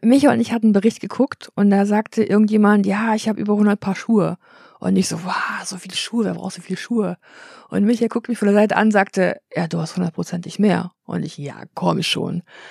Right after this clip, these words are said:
Also bin ich mal durchs Haus getigert und hab gezählt, es war damals über zweihundert. Aber,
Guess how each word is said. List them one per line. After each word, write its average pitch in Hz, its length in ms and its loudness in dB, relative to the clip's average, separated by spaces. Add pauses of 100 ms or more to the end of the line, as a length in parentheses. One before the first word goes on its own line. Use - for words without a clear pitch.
(220)
Also 196 220 2
bin 226 80 6
ich 233 140 0
mal 196 340 0 (520)
durchs - 300 -10
Haus 220 200 -6
getigert 277 560 -2
und 220 80 -4
hab 262 220 2
gezählt, 277 420 -2
es - 80 -12
war 214 80 -2
damals 226 400 2
über 220 220 -2
zweihundert. 175 460 -6
Aber, 294 300 2